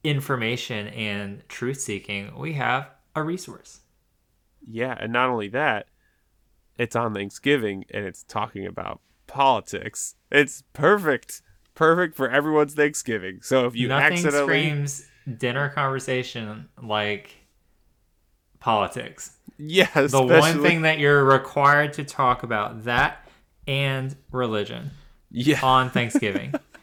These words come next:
Speaker 1: If you're not doing that, you're not doing it right, at least not in the South.
Speaker 2: Yeah, and then someone's gotta get up from the table and be like, "Well, I'm gonna go outside for a moment,"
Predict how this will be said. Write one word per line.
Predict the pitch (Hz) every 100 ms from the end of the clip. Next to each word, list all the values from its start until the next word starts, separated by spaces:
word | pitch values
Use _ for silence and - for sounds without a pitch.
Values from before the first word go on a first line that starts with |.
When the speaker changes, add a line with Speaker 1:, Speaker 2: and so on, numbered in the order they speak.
| -
Speaker 1:
If | 139
you're | 147 139
not | 147 170 135
doing | 151 165
that, | 170 170 165 - -
you're | 131
not | 131 127 123
doing | 120
it | 107 104
right, | 98 98
at | 127
least | 135 139
not | 120
in |
the | 107
South. | - 101 - - - -
Speaker 2:
Yeah, | - 131 123 -
and | - 123
then | 135 131
someone's | 139 135 127 113
gotta | 123 113 107
get | 107 104
up | 104 -
from | 117
the | 117
table | 113 98 92 95 113 _ _ -
and | 110 101
be | 98
like, | 92 90 - _ -
"Well, | 107 147 - _ _ _
I'm | 123 131
gonna | 123 117
go | 123 127 123 - _ _
outside | 113 120 - - 95 92 -
for | - 92
a |
moment," | 95 98 101